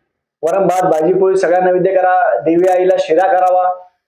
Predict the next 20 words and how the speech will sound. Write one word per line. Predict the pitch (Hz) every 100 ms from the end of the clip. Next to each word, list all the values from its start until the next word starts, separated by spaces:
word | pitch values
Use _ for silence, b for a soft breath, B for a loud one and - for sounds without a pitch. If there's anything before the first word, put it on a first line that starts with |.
| _ _ 156
रात्री | 156 160 185
आरती | 202 165 - 220
करायची. | 214 190 190 190 190 190 - _ _ _
आरती | 160 160 190
करताना | 190 190 190 185
गणपती | 170 170 185
बाप्पाची | 190 196 196 196
आरती | 180 180 185
घ्या, | 156 160 160 - _ _ _ _
देवीची | 139 165 180 175 226
आरती | 202 190 196
घ्या, | 156 151 147 147 - _ _ _ _
बालाजी | 156 156 185 180 202
महाराजांची | 196 196 196 196 202
आरती | 196 - 202
घ्या | 160 139 131 - - _ _ _ _ _ _ 127
आणि | 135
आरती | 135 131 156
झाल्यानंतर | 147 131 135 135 135 139
आपण | - - 143 147